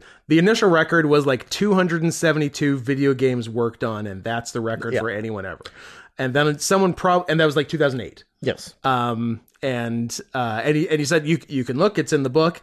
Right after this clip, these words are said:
Speaker 1: He, he didn't note that, uh,
Speaker 2: <laughs>
Speaker 1: that
Speaker 2: It's
Speaker 1: it's
Speaker 2: in the Guinness Book of World Records. It's in there. And everybody was like, "Oh,
Speaker 1: Well,
Speaker 2: okay, that must
Speaker 1: it's,
Speaker 2: be official."
Speaker 1: it's less so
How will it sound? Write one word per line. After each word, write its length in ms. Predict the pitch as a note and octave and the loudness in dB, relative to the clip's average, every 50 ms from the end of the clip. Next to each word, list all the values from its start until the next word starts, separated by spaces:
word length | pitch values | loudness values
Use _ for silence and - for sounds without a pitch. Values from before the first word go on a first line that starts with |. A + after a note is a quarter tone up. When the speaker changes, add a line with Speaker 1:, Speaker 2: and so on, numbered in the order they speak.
| _ _ | _ _
Speaker 1:
He, 260 | - C3 C3 C3+ C3+ - - | -6 -4 -4 -4 -4 -6 -8
he 100 | C3+ D3+ | -6 -2
didn't 300 | C#3 F3+ F#3+ F#3+ F#3+ D#3+ | 0 2 2 2 2 2
note 300 | D#3+ D3+ D3 D3 D#3 - - | 2 4 4 4 2 0 -6
that, 500 | D3 B2 A#2 C3 B2+ B2 A#2+ - - E3 | -8 -4 -2 0 0 0 -2 0 2 2
uh, 480 | D3 G3 F#3+ F#3 F#3 - B2+ F3+ - | 4 4 6 4 4 4 2 0 0
Speaker 2:
<laughs> 560 | - - F#3+ E3+ D#3 - - - - - F#3+ - - E3+ F3 - - F#3+ F3+ - - F3 E3+ - C#3 D3 | 0 0 0 0 0 0 0 0 0 0 -2 -2 0 -2 -2 0 0 -2 -4 -4 -4 -4 -2 -2 0 2
Speaker 1:
that 340 | D#3+ D3+ D3 C#3+ C#3+ A3+ - | 2 2 2 2 0 2 4
Speaker 2:
It's 220 | G#3 A3+ A3+ A#3 | 4 4 4 4
Speaker 1:
it's 100 | - - | 2 4
Speaker 2:
in 260 | A3 A3+ A#3 A#3 A#3+ A3+ | 4 6 6 8 6 6
the 100 | A3+ F#3+ | 6 4
Guinness 460 | D#3+ D3 F3+ G3+ G#3 G#3 G#3 G3+ - | 4 4 4 6 6 6 4 2 0
Book 280 | C#3+ B2+ D#3+ F#3+ F3+ F#3 | 0 2 4 4 4 4
of 180 | F#3+ F#3 E3+ D3+ D3 | 2 4 4 4 6
World 380 | D3+ D#3+ E3 D#3+ D#3+ C#3+ C3+ | 6 6 6 6 4 4 4
Records. 440 | D3+ D#3 D3 - C3 A2 G#2+ G#2 G2+ | 4 4 4 4 4 2 2 2 2
It's 180 | C3+ D3 C#3+ F3+ | 0 0 2 2
in 160 | F3 D3+ C3 | 2 4 4
there. 160 | A#2+ G2+ G2+ | 4 4 4
And 80 | A2+ C3 | 4 4
everybody 200 | C#3 C#3 E3 E3 | 4 4 4 4
was 100 | D#3+ D3+ | 4 4
like, 120 | D3+ A#2+ - - C#3 C3+ - | 2 0 -2 -6 -14 -8 -2
"Oh, 480 | G#2+ A2 D#3+ A#3+ B3 C3+ F#2+ - - A#2 _ _ _ _ - | 0 2 4 4 4 4 2 0 -6 -12 _ _ _ _ 0
Speaker 1:
Well, 160 | D3 C#3+ D#3+ | 2 2 2
Speaker 2:
okay, 240 | - F#3+ D3+ D#3+ E3+ | 2 4 4 4 4
that 140 | C3+ C#3 | 4 4
must 180 | E3 G3+ - - | 4 2 2 4
Speaker 1:
it's, 60 | F3+ | 4
Speaker 2:
be 40 | D3+ | 4
official." 400 | C3+ - C3+ A#2+ - - B2+ D#3 | 4 4 4 2 4 4 4 4
Speaker 1:
it's 160 | A3 F3 - | 4 2 0
less 480 | F3+ F#3 F#3 F#3+ F#3+ G3 A3+ B3 B3 - | -4 -4 -2 0 2 2 4 2 2 0
so 480 | - - C4 A#3+ A#3+ A3+ A#3 A#3 A#3 | 0 2 4 4 6 6 6 4 4